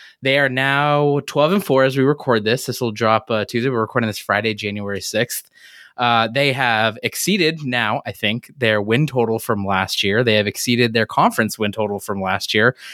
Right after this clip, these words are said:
And it is, we are just wrapping up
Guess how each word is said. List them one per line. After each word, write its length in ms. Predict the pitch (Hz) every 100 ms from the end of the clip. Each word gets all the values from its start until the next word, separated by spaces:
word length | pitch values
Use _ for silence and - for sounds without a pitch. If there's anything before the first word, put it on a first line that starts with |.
| - -
And 200 | 127 127 139
it 100 | 151
is, 360 | 131 104 - _ _ -
we 160 | 131 131
are 80 | 110
just 360 | - 120 131 120
wrapping 340 | 117 - 113
up 160 | 110